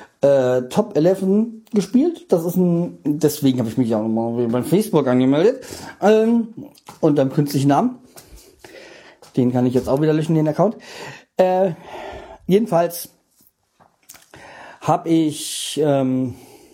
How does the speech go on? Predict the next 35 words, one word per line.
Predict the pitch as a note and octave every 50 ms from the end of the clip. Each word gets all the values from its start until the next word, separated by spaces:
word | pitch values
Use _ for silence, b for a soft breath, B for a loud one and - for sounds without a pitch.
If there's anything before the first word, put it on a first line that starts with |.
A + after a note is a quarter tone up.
| B B B B B B B B B B _ _ _ _ - B B B B B B B
jetzt | - D#3+ E3+ E3 - -
mich | E3+ D#3
davon | D#3 D#3 D3 C#3 C#3 C#3
getrennt, | C3+ B2+ C3+ D3+ D#3
weil | C#3 B2+ B2+ C3
ich, | B2+
hm, | C3+ C3 C3 C#3 D#3 D3 C#3+ D3 D3 D#3 D#3 D3+ C#3 C#3+ C#3 C3+ C3+ C#3
ja, | C#3+ B2 A2+ A#2 B2+
ich | C3 D#3+
hab | D#3 D#3+
jetzt | D#3 - - - -
zwar | - D3+ C#3
bestimmt | C3 - F3 F3 - -
zehn | - F#3 F#3+ F#3 F3 D#3+
Saison | D3 C3+ C3+ D#3+ F3 F#3 F#3 G3+ G3+ B B B B B B
gespielt | - - - - - G#3 A3+ A3+ A3+ A3+ A3 - -
und | E3 D#3 D3+ D3 D3 D3 D3 B B B B B B B B B B B B B B B B
ja, | - D#3 D#3
aber | D#3 D#3+ D#3
jetzt | D3+ D3+ D3 - -
komme | E3 D#3 D#3
ich | D3+ -
echt | D3 - -
nur | D#3+ D#3
noch | D3+ C3
weiter | C3+ C3 C#3+ D#3 C#3+
mit | C#3+ B2+ -
In-App-, | - D3+ D3+ C#3 C3 C3
In-App-Käufen, | - E3 D#3+ D3+ C#3+ - - D3 C#3+ C#3+ C#3+ C#3+ C#3+ C#3+ C#3 C#3 C#3 C3+ G2+ A#2+
wenn | C3+ C3+ C3
ich | B2
da | C3 A#2
Geld | G#2 A#2+ A#2+ C3
investiere, | C3 C3 B2 A#2+ - - B2+ A#2+ A#2 A#2
großartig, | A#2 - A#2 A#2 A#2 A#2+ A2+ A2+ A2+ A2+ A2+ A2